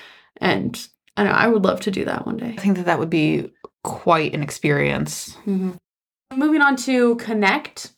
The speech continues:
Speaker 1: They mentioned Accra, Ghana, Albania, Sydney, Australia, Guyana, Boise,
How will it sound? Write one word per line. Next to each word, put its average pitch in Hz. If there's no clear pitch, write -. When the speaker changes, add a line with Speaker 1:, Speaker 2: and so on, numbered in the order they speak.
Speaker 1:
They 214
mentioned 214
Accra, 196
Ghana, 208
Albania, 202
Sydney, 240
Australia, 196
Guyana, 202
Boise, 226